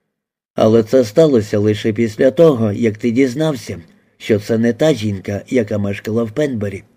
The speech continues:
Тут потрібно віддати тобі належне, Мартін.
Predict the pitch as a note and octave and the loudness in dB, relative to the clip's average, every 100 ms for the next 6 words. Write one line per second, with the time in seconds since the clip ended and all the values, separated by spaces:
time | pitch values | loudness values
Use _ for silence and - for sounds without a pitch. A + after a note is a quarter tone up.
0 | _ _ _ _ _ _ - D#3 D#3+ A2 | _ _ _ _ _ _ -2 -2 0 -2
1 | G#2 A2 G2+ A2 G#2 G#2+ G#2+ G#2+ A2+ G#2+ | 0 -2 0 0 2 2 2 0 -2 0
2 | G#2+ A2+ A#2 C3+ D#3+ A2 G#2+ G#2 G#2 F#2 | 0 0 2 4 2 2 -4 -2 -2 -4
3 | G2 | -12